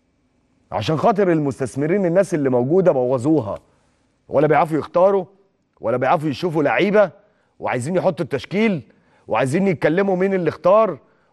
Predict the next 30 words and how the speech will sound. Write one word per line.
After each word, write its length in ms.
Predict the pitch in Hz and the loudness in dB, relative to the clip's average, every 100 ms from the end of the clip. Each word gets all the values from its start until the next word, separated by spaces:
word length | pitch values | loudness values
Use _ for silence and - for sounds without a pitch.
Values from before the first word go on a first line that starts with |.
| - | -4
ومين 400 | 135 156 175 202 | 2 2 2 2
اللي 160 | 180 | 2
يغير، 540 | 147 147 220 233 214 147 _ - | 2 2 2 2 0 -2 _ -6
ويقوم 240 | 139 165 | -4 0
جايب 200 | 190 190 | 2 4
واحد 340 | 190 165 170 127 _ _ _ _ _ | 2 0 -4 -8 _ _ _ _ _
مع 140 | 113 131 | -6 -6
احترامي 360 | 107 175 202 | -2 0 2
ما 60 | 185 | 2
لعبش 320 | 156 185 160 | 0 -2 -4
كورة: 300 | 151 190 196 | -2 2 2
"تعالى 260 | 156 151 170 | 2 0 -2
يا 60 | |
حبيبي 240 | 131 151 156 | -2 -2 0
اقف 240 | 160 139 | 0 0
هنا، 340 | 180 214 180 139 | 0 0 -2 -4
انت 140 | 135 | -4
مدير 260 | 151 160 135 | 0 0 2
فني، 360 | 143 139 123 | 0 0 -2
بس 200 | 117 - | -8 -8
انت 140 | 156 147 | -6 -2
مالكش 260 | 147 - | -2 -2
دعوة 140 | 147 147 _ - | 0 0 _ -12
بالتشكيل". 460 | 113 - 117 95 - _ _ _ _ _ _ _ _ _ _ _ _ _ _ _ _ _ _ _ _ _ _ _ - | -10 -6 -6 -8 -12 _ _ _ _ _ _ _ _ _ _ _ _ _ _ _ _ _ _ _ _ _ _ _ -4
يعني 400 | 123 117 139 143 | 0 0 0 -2
حاجات 540 | 127 131 143 208 170 127 | -4 -2 2 0 0 -8
غريبة 460 | 127 135 208 165 | -2 0 2 2
بصراحة. 600 | 120 - 139 135 107 95 _ _ _ _ _ _ _ _ _ _ - | 0 0 2 2 0 -10 _ _ _ _ _ _ _ _ _ _ -2
يعني، 340 | 131 147 151 - _ _ _ _ - | 0 0 -4 -10 _ _ _ _ -2
يعني 280 | 127 160 | 0 0